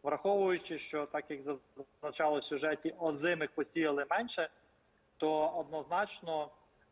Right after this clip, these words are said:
е, потрібно буде більше робити весною. Разом з тим, аграрії налаштовані рішуче, як ми і чули в с-, в сюжеті, і будуть, е, скрізь, де дозволяє безпекова ситуація, використовувати цю можливість і засівати максимальну площу культур.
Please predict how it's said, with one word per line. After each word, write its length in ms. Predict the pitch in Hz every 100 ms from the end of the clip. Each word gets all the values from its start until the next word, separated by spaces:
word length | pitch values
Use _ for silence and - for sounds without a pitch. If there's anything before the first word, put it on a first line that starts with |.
| -
е, 340 | 147 143 143 139
потрібно 420 | 156 147 170 175
буде 240 | 160 165 156
більше 420 | - 180 185 165
робити 400 | 147 143 165 165
весною. 640 | 151 151 - - 131 135 143
Разом 440 | 156 175 208 202
з 80 | 180
тим, 280 | - 226 226
аграрії 460 | - 143 185 214 196
налаштовані 600 | 170 165 160 - 185 180
рішуче, 560 | 165 165 - 139 - 196 _ _ _ -
як 100 | 147
ми 160 | 160 160
і 40 |
чули 240 | 156 165 156
в 60 |
с-, 180 | - 160
в 40 |
сюжеті, 600 | - 151 139 160 170 214 220 - - _
і 100 | 160
будуть, 520 | 143 175 180 180 175
е, 140 | 165 160 147 139
скрізь, 440 | - - 202 190
де 120 | 147 156
дозволяє 520 | 151 147 165 165 156
безпекова 600 | 143 - 170 165 147 143
ситуація, 640 | 147 - 170 208 214 196 185 _ _ _
використовувати 840 | - 165 175 175 - 180 156 143 147
цю 180 | - 147
можливість 720 | 151 147 190 220 214 - -
і 40 |
засівати 720 | 139 147 - 151 170 185 180
максимальну 640 | 160 147 - 147 160 165 147
площу 440 | - 143 156 -
культур. 420 | 147 151 - 127